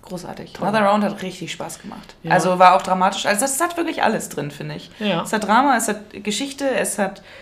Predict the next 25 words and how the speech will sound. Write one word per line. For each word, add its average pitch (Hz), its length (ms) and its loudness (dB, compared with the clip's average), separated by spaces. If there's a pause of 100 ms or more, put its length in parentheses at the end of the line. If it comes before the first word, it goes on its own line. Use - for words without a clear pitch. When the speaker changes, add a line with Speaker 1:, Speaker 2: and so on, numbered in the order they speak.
(120)
Speaker 1:
Spaß, 247 460 2
es - 60 -6
hat 202 140 -6
Traurigkeit, 220 680 0
es 202 160 -10
ist - 140 -12
dramatisch, 214 460 0
es 208 140 -6
ist - 160 -12
wirklich 247 560 -10 (1120)
Speaker 2:
Und 156 160 -6
er 151 80 -4
kriegt 202 220 -4
jetzt 208 160 -4
auch 185 100 -2
sein 175 200 0
Speaker 1:
top. 165 80 -2
Speaker 2:
Hollywood-Treatment, 165 920 -2
weil 151 120 -2
das 143 140 -4
ist 151 120 -10
ja 165 160 -2
ein 147 240 -6
dänischer 170 560 -4
Film. 220 520 -8